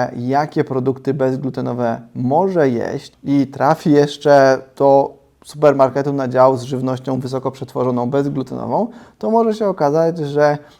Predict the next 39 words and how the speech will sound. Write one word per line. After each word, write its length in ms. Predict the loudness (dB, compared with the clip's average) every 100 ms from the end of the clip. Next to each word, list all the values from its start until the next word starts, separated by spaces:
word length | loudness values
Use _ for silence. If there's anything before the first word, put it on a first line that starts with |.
| -8
nie 100 | -4
tylko 480 | -4 -4 0 0 0
nie 260 | 0 -2 -2
schudnie, 520 | -2 -4 -2 -2 -4
co 220 | -6 -6
wręcz 420 | -4 -4 -4 -8 _ _ _
przytyje. 520 | -4 -4 0 -2 -4 _ _ -10
I 40 | -4
musimy 320 | -4 -2 -4
też 140 | -6
pamiętać, 480 | -6 -6 -4 -4 -6
że 80 | -6
dieta 240 | -6 -4
bezglutenowa 760 | -4 -4 -4 -6 -4 -4 -4 -6 -8 _
nie 240 | -4 -2 0
jest 220 | -2 -2
dietą 480 | -2 0 0 0 -4 -6
per 220 | -6 -6
se 280 | -2 -2 0
odchudzającą 840 | -6 -10 -6 -6 -6 -6 -6 -6 -12 -20 -16
i 20 |
całe 260 | -4 -2 -2
szczęście, 480 | -4 -8 -8 -6 -6
dlatego 320 | -4 -4 -6
że 160 | -6 -8
osoby, 380 | -8 -6 -4
które 200 | -4 -6
mają 200 | -6 -8
celiakię, 640 | -6 -4 -2 -4 -6 -8 -8 -14 _ -12
bardzo 400 | -4 -2 -2 -4
często 340 | -4 -10 -6
dostają 320 | -6 -6 -6 -6
to 100 | -6
rozpoznanie, 640 | -6 -8 -6 -6 -6 -8 -10
kiedy 180 | -8 -6
mają 220 | -6 -4
niską 420 | -2 -2 -4 -6
masę 260 | -6 -6 -8
ciała 380 | -8 -6 -6